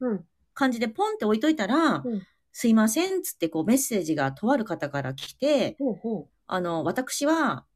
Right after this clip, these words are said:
Speaker 2: あの、西本祐樹さんだったかな？なんか、まあ、とある世界的なえっと、絵を描いている人の
Speaker 1: うん。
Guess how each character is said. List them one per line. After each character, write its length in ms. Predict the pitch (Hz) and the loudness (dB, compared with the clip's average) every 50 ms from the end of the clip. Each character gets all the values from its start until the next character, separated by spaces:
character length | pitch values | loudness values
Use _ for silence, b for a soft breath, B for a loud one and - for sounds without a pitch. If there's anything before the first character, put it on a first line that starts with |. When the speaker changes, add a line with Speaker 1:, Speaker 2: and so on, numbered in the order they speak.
| _ - _ - | _ -20 _ -8
Speaker 2:
あ 140 | - 156 151 | -6 -4 -4
の、 600 | 151 147 143 143 139 135 139 135 135 131 135 - _ _ _ _ _ _ _ _ _ _ _ _ _ _ _ _ _ _ _ _ _ _ _ _ _ _ _ _ _ | -2 -2 -2 0 0 0 0 0 -2 -2 -4 -10 _ _ _ _ _ _ _ _ _ _ _ _ _ _ _ _ _ _ _ _ _ _ _ _ _ _ _ _ _
西 300 | 175 185 220 - - 415 466 539 | -6 -6 -6 -6 -8 -8 -8 -10
本 180 | 427 302 - 160 | -10 -10 -12 -12
祐 240 | 151 196 233 302 - | -10 -8 -8 -8 -10
樹 120 | - - | -12 -12
さ 120 | - 151 | -10 -8
ん 60 | 147 139 | -6 -6
だ 80 | 135 | -6
っ 20 | 135 | -8
た 100 | 135 131 | -8 -8
か 120 | - 131 | -6 -4
な？ 140 | 131 127 123 | -4 -2 0
な 100 | 202 233 | 0 0
ん 60 | 240 | 0
か、 200 | 208 143 131 139 B B B B B B | 0 -2 -4 -4 B B B B B B
ま 80 | - 254 | -6 -4
あ、 20 | |
と 120 | 262 370 480 | 0 0 2
あ 20 | |
る 220 | 440 320 - - _ _ _ _ | 2 2 0 -2 _ _ _ _
世 320 | - - - - 330 320 | -8 -6 -2 0 0 0
界 140 | 330 415 453 466 440 427 427 - | 0 -2 -2 -2 -2 -4 -4 -4
的 300 | 427 427 427 427 - - 403 415 415 415 440 440 427 392 | -4 -4 -4 -4 -4 -4 -2 -2 0 0 0 0 2 2
な 240 | 277 180 147 135 b b b b b b _ _ _ _ - | 2 2 0 -2 b b b b b b _ _ _ _ -2
え 80 | 180 | -2
っ 80 | 175 - | -2 -2
と、 560 | - 165 156 156 156 156 156 151 151 147 139 - | -2 -2 0 0 0 0 -2 -2 -4 -8 -2 2
絵 200 | 277 381 453 440 | 2 4 6 6
を 180 | 381 262 - | 4 4 2
描 260 | - - - 277 277 277 | 0 0 2 2 4 4
い 120 | 269 269 | 2 0
て 240 | - - 190 180 175 | -2 0 2 4 4
い 80 | 170 | 4
る 160 | 160 156 156 156 | 4 2 2 2
人 400 | 156 - - _ - 269 277 254 | 0 -4 -4 _ 2 2 4 4
の 540 | 247 277 320 320 294 262 165 135 135 - - _ _ | 2 2 2 2 2 2 0 0 -2 -8 -16 _ _
Speaker 1:
う 80 | 277 254 | -8 -8
ん。 120 | 214 165 | -8 -8